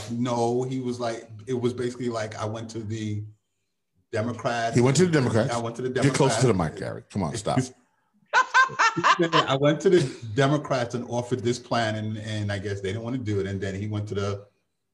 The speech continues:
Speaker 1: to Trump's people, and,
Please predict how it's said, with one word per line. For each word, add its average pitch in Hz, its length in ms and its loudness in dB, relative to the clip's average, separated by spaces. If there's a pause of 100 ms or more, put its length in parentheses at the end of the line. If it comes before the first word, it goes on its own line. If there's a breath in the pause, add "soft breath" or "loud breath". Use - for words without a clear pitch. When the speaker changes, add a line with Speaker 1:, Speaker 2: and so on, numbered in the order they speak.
Speaker 1:
to 98 440 -2 (100)
Trump's - 480 -6
people, 95 680 -4
and, 87 640 -8